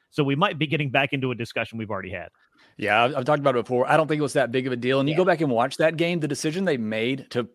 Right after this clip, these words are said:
Speaker 2: to stack those righties to the top were because of all those lefties that the Phillies had, not just Ranger Suarez, but Alvarez, Soto, you know, Strahm coming out of the bullpen.
Speaker 3: Yeah.
Speaker 2: And it set up Ozuna and Albies to get at bats late in the game against lefties.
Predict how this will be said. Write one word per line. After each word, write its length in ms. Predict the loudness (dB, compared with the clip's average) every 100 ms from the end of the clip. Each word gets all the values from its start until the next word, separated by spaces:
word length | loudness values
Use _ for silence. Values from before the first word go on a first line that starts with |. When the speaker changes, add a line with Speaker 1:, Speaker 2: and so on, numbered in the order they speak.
| -14
Speaker 2:
to 100 | -12
stack 320 | -4 -2 0
those 200 | -2 -2
righties 260 | 0 -2 -4
to 80 | -10
the 80 | -8
top 380 | -2 0 0 -2
were 80 |
because 340 | -4 2 2 2
of 60 |
all 200 | 2 4
those 220 | 4 2 0
lefties 460 | -2 0 -4 -4
that 120 | -4
the 80 | -4
Phillies 300 | -4 -2 0
had, 160 | 0 0
not 160 | 0
just 140 | -2 0
Ranger 280 | 0 0 -4
Suarez, 460 | 0 2 2 -2
but 140 | -4 0
Alvarez, 420 | 0 0 -4 -2
Soto, 460 | 2 2 2 -2 -8 -20 -12
you 60 |
know, 60 | -8
Strahm 440 | -2 0 2 0
coming 180 | -2 0
out 120 | 2
of 60 | 2
the 60 | 2
bullpen. 460 | 0 2 0 -2
Speaker 3:
Yeah. 80 | -4 -10 -2
Speaker 2:
And 140 | 2
it 120 | 2
set 280 | 2 2 4
up 200 | 2 2 0
Ozuna 540 | 2 2 0 0 -6 -6
and 260 | -2 -2 -2
Albies 420 | -2 -2 -6 -6
to 100 | -4
get 260 | 2 2 2
at 140 | 2
bats 300 | 0 0 0
late 120 | -2
in 80 | 0
the 60 | -2
game 240 | -2 -2
against 320 | -2 -4 -4
lefties. 500 | 0 0 0 -6 -6